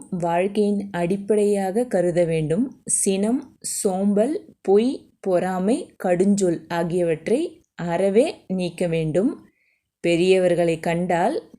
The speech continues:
பணிவுடன் நடந்து கொள்ளுங்கள். தவறு செய்தால் அதை திருத்திக் கொள்ள முயலுங்கள்.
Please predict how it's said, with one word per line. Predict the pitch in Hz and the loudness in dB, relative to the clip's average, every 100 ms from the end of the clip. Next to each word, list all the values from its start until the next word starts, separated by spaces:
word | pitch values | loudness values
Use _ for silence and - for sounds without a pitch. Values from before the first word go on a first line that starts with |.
| _ | _
பணிவுடன் | 190 175 190 208 202 220 262 | -4 -2 2 2 2 2 0
நடந்து | 208 180 190 180 | 0 0 -2 0
கொள்ளுங்கள். | 175 175 165 160 156 143 147 - - | 0 0 0 0 0 -2 -6 -20 -8
தவறு | 160 156 165 175 | -2 0 0 0
செய்தால் | 180 160 170 180 269 - | 0 0 0 -2 -4 -8
அதை | - 147 156 | -10 -4 -4
திருத்திக் | 156 180 185 226 208 | -2 -4 -2 -6 -2
கொள்ள | 196 175 165 | -2 0 0
முயலுங்கள். | 160 165 165 160 151 143 | -2 0 0 -2 -2 -2